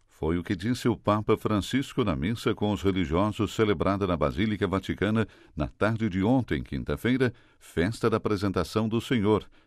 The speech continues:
vigésimo primeiro Dia Mundial da Vida Consagrada. Francisco observou que com aquele rito de apresentação no templo,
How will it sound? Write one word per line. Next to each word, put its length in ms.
vigésimo 640
primeiro 340
Dia 220
Mundial 480
da 140
Vida 400
Consagrada. 760
Francisco 560
observou 580
que 120
com 240
aquele 400
rito 400
de 80
apresentação 720
no 100
templo, 400